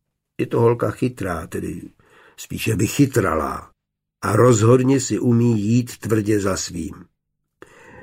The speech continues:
A tak mě napadlo, když ti to nevyšlo s Marií, nechtěl bys jí?“ „Mám tě nakopat do zadnice,“ varoval ho Leopold, i když spíše ironicky než zle.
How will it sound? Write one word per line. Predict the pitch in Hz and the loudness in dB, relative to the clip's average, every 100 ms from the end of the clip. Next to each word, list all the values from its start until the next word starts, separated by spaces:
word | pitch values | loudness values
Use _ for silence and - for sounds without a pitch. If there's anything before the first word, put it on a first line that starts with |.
| - - _ - | -20 -20 _ -4
A | 107 110 113 110 110 107 104 107 107 | 0 2 2 2 0 -2 -4 -6 -6
tak | 120 123 143 | -4 -2 2
mě | 135 | 4
napadlo, | 123 120 127 123 131 123 | 4 4 4 6 6 6
když | 107 107 113 - | 2 -2 -2 -4
ti | - 120 | -8 -6
to | - 113 | -2 0
nevyšlo | 110 107 107 113 104 | 0 0 -2 -4 -4
s | - | -2
Marií, | 104 101 113 104 104 110 92 - - - - _ _ _ _ | 0 4 4 2 2 0 0 -8 -20 -20 -20 _ _ _ _
nechtěl | - 95 120 120 151 139 | -8 0 2 4 4 4
bys | 135 - | 4 2
jí?“ | 113 123 139 160 - _ _ _ _ _ _ _ _ _ - | 2 4 4 0 -6 _ _ _ _ _ _ _ _ _ -10
„Mám | 95 95 101 110 | -4 0 0 2
tě | 117 | 2
nakopat | 110 110 123 117 127 117 | 2 2 2 2 2 4
do | 117 117 113 | 4 4 4
zadnice,“ | 117 110 101 104 - - 139 123 90 _ _ _ _ _ _ _ - | 4 4 2 0 -2 0 4 4 0 _ _ _ _ _ _ _ -8
varoval | 95 101 104 107 101 | -4 0 0 0 0
ho | 92 | -2
Leopold, | 90 92 95 - 110 120 - | -4 -4 -4 0 2 2 -2
i | 113 | -10
když | 101 95 - | -10 -12 -14
spíše | - - 107 - - | -16 -14 -10 -10 -4
ironicky | 117 123 131 107 90 - 98 | 2 4 4 2 -4 -10 -8
než | 95 90 87 | -6 -8 -12
zle. | 92 98 85 | -8 -8 -8